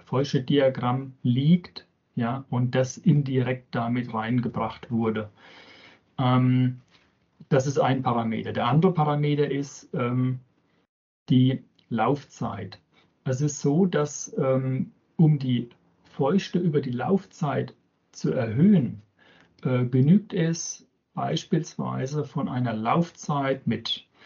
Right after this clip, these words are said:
siebzehn, achtzehn Stunden herunterzugehen auf sechzehn Stunden, auf fünfzehn Stunden. Das macht schon einen erheblichen Unterschied.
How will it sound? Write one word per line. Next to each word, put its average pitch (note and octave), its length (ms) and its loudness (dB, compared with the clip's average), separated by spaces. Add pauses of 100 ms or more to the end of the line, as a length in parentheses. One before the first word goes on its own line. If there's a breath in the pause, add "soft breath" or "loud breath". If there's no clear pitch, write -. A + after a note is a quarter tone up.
(320 loud breath)
siebzehn, D3+ 520 0
achtzehn D#3 420 2
Stunden D#3 520 0
herunterzugehen C3 1120 0
auf A#2+ 200 -4
sechzehn - 600 -4
Stunden, - 680 -8
auf A2 180 -8
fünfzehn D#3+ 520 2
Stunden. - 540 -6
Das - 220 -8
macht - 260 -4
schon D#3+ 240 2
einen C3+ 400 0
erheblichen D3 680 0
Unterschied. B2+ 640 0